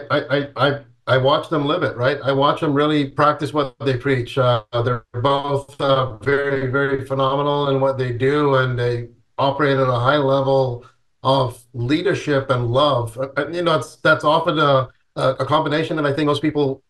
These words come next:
see as either a weakness or a strength. And I think a combination of that is,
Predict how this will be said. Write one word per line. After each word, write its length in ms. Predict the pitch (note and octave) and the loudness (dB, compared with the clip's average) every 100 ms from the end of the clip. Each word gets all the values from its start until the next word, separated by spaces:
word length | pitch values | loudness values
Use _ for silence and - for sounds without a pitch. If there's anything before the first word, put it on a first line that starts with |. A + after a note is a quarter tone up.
| - | -12
see 180 | D#3 D3+ | -2 0
as 180 | C3 C#3+ | 0 -2
either 200 | D3 C#3+ | 0 2
a 80 | C3 | 0
weakness 360 | C#3 D3+ C#3 | -2 -2 -2
or 120 | C3+ | -2
a 40 | B2+ | -4
strength. 380 | - D#3 C3+ - _ _ - | 0 0 0 -6 _ _ -18
And 220 | A#2+ C3+ | -2 0
I 120 | C3 | 0
think 240 | B2+ D3+ C3+ | 0 -2 -2
a 80 | C3 | -2
combination 600 | C3+ C3+ C#3 C3 D#3+ C#3+ | -4 -2 -2 -2 -4 -4
of 180 | B2+ - | -4 -2
that 240 | C#3+ C3+ | 2 2
is, 360 | C3 A#2 - | 0 -6 -10